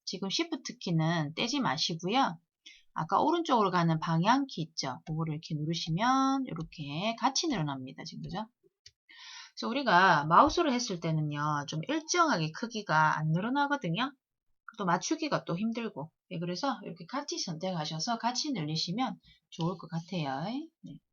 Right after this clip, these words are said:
아, 그리고 색깔 한번 바꿔볼까요? 요 부회장남하고 부회장여를요, 저기 위에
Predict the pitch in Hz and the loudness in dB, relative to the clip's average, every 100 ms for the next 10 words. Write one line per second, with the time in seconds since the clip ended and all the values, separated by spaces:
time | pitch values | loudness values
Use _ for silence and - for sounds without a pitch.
0 | - - _ _ - - - - _ - | -20 -20 _ _ -20 -18 -20 -20 _ -10
1 | 170 170 165 180 180 320 339 440 214 160 | -6 -4 -4 -6 -6 -2 2 4 4 -2
2 | - 147 - 170 190 262 - _ _ 196 | -6 -8 -8 -4 0 -2 -4 _ _ -14
3 | 180 202 254 277 220 233 254 262 254 175 | -8 -2 0 0 2 4 6 4 2 -2
4 | 208 170 165 - 180 214 220 175 160 151 | -2 -2 -4 -6 -4 -2 -2 0 -2 -2
5 | 160 240 254 175 _ - 175 160 165 185 | 2 6 4 4 _ -14 -8 -4 -2 -2
6 | 147 202 285 | 0 -2 -4